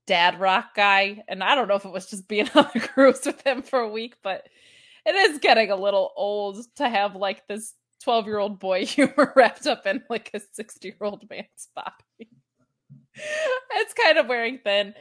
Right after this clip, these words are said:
I don't need the masturbation jokes or the weird, like, who's on top jokes, but I am excited. Uh, I was excited for the match. I thought the match was fantastic. I was not surprised.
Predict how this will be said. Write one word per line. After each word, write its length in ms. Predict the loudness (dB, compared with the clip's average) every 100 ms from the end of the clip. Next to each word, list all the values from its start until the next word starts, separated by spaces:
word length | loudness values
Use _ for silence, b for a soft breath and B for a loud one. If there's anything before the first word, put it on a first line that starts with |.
| -20 B -4
I 400 | 4 4 4 0
don't 280 | -2 -4 -4
need 220 | -10 -8
the 80 | -6
masturbation 840 | -4 -4 -4 -6 -6 -6 -8 -12 -6
jokes 420 | -2 -2 -4 -8
or 100 | -6
the 140 | -6
weird, 360 | -8 -6 -6 -4
like, 280 | -2 -2 -6
who's 280 | -8 -4 -2
on 220 | -2 -4
top 380 | -4 -4 -4 -6
jokes, 340 | -4 -4 -8 -20 b b b _
but 280 | 2 2 2 0
I 100 | 2
am 200 | 2 0
excited. 680 | -4 -2 -4 -2 -4 -4 -10 -20 _ _ _ _ _ _ _ _ -8
Uh, 680 | -4 0 0 0 -2 -2 -6 -12 -6
I 80 | -4
was 140 | -4 -8
excited 320 | -6 -6 -6
for 80 | -10
the 80 |
match. 280 | -4 -2 -2
I 80 | -4
thought 200 | -4 -4
the 80 | -2
match 240 | -4 -4
was 120 | -10
fantastic. 600 | -16 -14 -2 -2 -2 -10 -8
I 60 |
was 200 | -12 -14
not 220 | -16 -16
surprised. 600 | -20 _ 2 4 2 -2